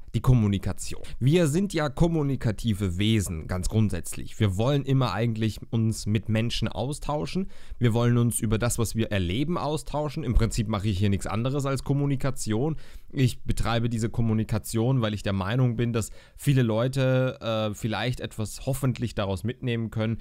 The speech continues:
aus dem, was ich mir über den Bergsport so überlege, was ich mir dafür Gedanken mache, vielleicht ein paar interessante neue Fakten einwerfe, von denen andere Menschen noch nichts gewusst haben und so weiter. Vielleicht nutze ich das auch als, äh, Mittel der Selbstreflexion, aber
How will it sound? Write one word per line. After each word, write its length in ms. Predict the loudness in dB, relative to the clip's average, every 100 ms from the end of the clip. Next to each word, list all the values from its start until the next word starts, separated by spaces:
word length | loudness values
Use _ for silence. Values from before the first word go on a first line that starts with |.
| -8 -6
aus 240 | -4 0
dem, 300 | 2 2 0
was 200 | -2 -4 -6
ich 180 | -6
mir 440 | -2 0 2 0 -2 -8 -2
über 160 | 2
den 160 | 2 2
Bergsport 480 | 0 -4 -2 -2 0
so 60 |
überlege, 440 | 0 4 4 2 0
was 140 | -2
ich 80 | -2
mir 140 | -2
dafür 200 | -2 -2
Gedanken 400 | -2 0 0 0
mache, 260 | -2 -2 -4
vielleicht 300 | -4 -4 -2
ein 80 | -2
paar 220 | -2 -2
interessante 540 | -4 -4 -2 -2 0
neue 420 | -2 0 0 0 -2 -8 -20 -6
Fakten 400 | -4 -4 -4 -4
einwerfe, 840 | 0 0 0 0 0 0 0 -2 -8 -8
von 160 | 0 2
denen 240 | 2 0
andere 340 | -2 -2 0
Menschen 320 | 0 -2 -2 -2
noch 100 | -2
nichts 200 | -2 -2
gewusst 380 | 0 0 0
haben 260 | -2 -2 -4
und 200 | -4 -2
so 120 | -2
weiter. 400 | 0 -2 -4 -8 -12 -10
Vielleicht 420 | -2 0 0 0
nutze 220 | -2 -2
ich 80 | -2
das 140 | -2
auch 240 | -2 -2 -2
als, 340 | -2 -2 -4
äh, 200 | -4 -4
Mittel 340 | 0 0 0 0
der 140 | 0
Selbstreflexion, 1200 | 2 0 0 -2 -2 -4 -2 0 2 2 2 0 -4
aber 300 | -4 -2